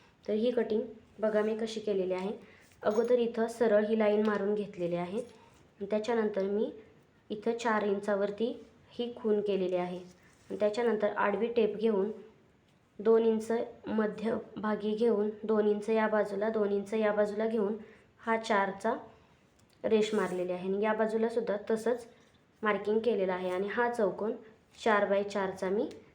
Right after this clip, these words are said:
तयार केलेला आहे. आता या मध्य-, मध्यात जी रेष मारली होती त्याच्यात साडेतीन इंच इथं मी ही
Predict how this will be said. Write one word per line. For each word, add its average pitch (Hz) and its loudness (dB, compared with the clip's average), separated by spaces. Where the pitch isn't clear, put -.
तयार 196 2
केलेला 180 -2
आहे. 175 -8
आता 208 -2
या 220 0
मध्य-, 233 -2
मध्यात 214 -2
जी 233 2
रेष 220 2
मारली 196 0
होती 190 -2
त्याच्यात 214 0
साडेतीन 214 2
इंच 202 0
इथं 208 -2
मी 208 4
ही 240 2